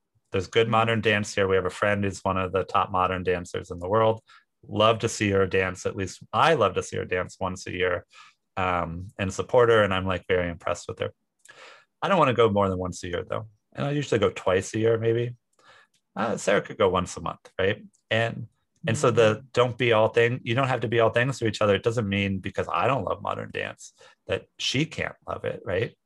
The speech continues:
Speaker 1: She just goes with other people. And same, uh, Sarah likes a comfortable bed. Sarah, you know, like, wants a good night's sleep is important to her and is more sensitive to the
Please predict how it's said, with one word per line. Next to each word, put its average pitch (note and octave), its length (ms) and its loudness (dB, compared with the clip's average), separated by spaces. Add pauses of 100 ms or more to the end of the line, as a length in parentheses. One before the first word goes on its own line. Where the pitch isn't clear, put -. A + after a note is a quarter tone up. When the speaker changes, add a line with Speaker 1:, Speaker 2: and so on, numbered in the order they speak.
(120)
Speaker 1:
She - 180 -4
just D#3 180 -2
goes D#3 220 6
with D#3 140 4
other C#3 200 4
people. - 440 -6 (640)
And A2 600 0 (100)
same, A#2 500 -2 (1400)
uh, G2 520 0 (340)
Sarah F#3 240 4
likes C3+ 240 2
a A2+ 60 0
comfortable G2 460 0
bed. E2+ 260 -4 (600)
Sarah, C#3 680 4
you B2 100 -2
know, G#2 340 4
like, F#2+ 240 0 (200)
wants G2+ 500 -2 (220)
a A2 60 -2
good B2+ 180 0
night's C3 200 0
sleep G#2+ 320 0
is F#2+ 160 -2
important G2+ 520 0
to - 80 -2
her F#2+ 400 2 (380)
and F#2 580 -4 (180)
is F#2 80 -4
more G#2 240 2
sensitive G2 680 0
to - 120 -6
the F2+ 320 0